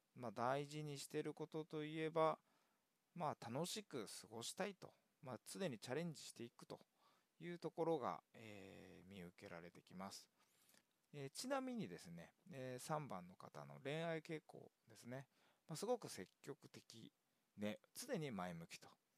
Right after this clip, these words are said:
うん、そうですね。炭治郎の妹の禰豆子が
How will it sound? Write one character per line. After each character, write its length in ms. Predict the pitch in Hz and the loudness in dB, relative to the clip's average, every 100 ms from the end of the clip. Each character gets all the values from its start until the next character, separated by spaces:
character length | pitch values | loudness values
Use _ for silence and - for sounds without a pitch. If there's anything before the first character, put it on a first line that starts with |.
| _ - _ - | _ -20 _ -14
う 40 | 101 | -8
ん、 200 | 90 87 95 | -6 -8 -14
そ 140 | - 104 | -8 -8
う 40 | |
で 60 | 80 | -6
す 100 | 98 | -8
ね。 100 | 123 | -4
炭 240 | 135 123 | 0 0
治 100 | 104 | 0
郎 160 | 95 87 | -6 -6
の 200 | 85 82 | -8 -10
妹 400 | 120 104 104 120 | -6 -2 -2 -4
の 200 | 92 92 - | -6 -6 -8
禰 80 | 117 | -6
豆 120 | 101 | -6
子 140 | 95 92 _ - _ _ _ - | -8 -12 _ -20 _ _ _ -8
が 200 | 104 82 | -4 -4